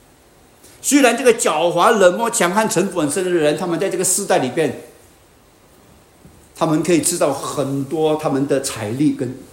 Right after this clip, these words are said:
这种的势力，但是这不是耶稣基督所要去看见的。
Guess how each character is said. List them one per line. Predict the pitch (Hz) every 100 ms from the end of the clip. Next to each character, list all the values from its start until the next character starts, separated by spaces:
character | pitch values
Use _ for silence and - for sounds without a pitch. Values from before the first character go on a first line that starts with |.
| - - -
这 | 170
种 | 147 110
的 | 110 117 - - -
势 | - - 131
力， | 113 98 - - - - - _ - -
但 | 147
是 | 139
这 | 170
不 | 170
是 | 151 135
耶 | 120
稣 | 120
基 | 113
督 | 113 107 - - - - - - - - - - - - -
所 | 107
要 | 113
去 | 113
看 | 107 107
见 | 95
的。 | 98